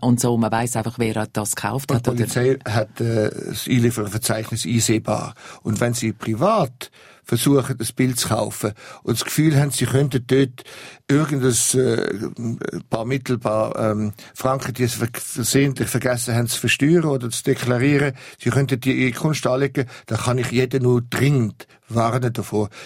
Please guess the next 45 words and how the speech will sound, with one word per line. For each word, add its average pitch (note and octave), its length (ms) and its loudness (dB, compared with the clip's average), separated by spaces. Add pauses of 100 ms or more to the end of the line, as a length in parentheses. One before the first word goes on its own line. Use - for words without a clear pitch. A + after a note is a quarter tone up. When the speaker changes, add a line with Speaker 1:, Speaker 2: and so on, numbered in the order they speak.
Speaker 2:
Gerade C#3+ 300 0
in D3+ 60 0
der B2+ 80 -4
Kunst A#2+ 360 -2
ist G#2+ 140 -2
es G#2 140 -2
heute A2+ 120 2
sehr C#3 280 2
wichtig, - 340 -2
dass B2 220 -4
man A2 100 0 (400)
saubere D3 580 2
Papier A#2 540 0
hat. - 320 -16 (520)
Man A2+ 80 4
muss A#2+ 220 6
nachweisen C#3+ 520 2
können, G#2+ 240 0
wo A2 280 2
man G3 100 4
es F3+ 120 -2
gekauft E3 360 -2
hat, D#3 120 -2
für A2 180 -8
wie A#2+ 120 2
viel C#3+ 180 0
man D3+ 80 0
es C3+ 120 -2
gekauft - 380 -4
hat. C3+ 200 -2 (460)
Ähm, A2+ 400 2 (540)
auch A#2+ 180 2
schon A#2 300 2 (160)
aus A#2 160 -2
Echtheitsgründen, D#3 800 -2
dass B2+ 180 -4
man A#2+ 300 2 (200)
überprüfen C#3 640 0
kann, B2+ 320 0
ist C#3 260 0
das C3+ 160 0
echt? D#3+ 320 -2
Dann A#2+ 120 -6
gibt's B2+ 240 -2
dann A#2 240 0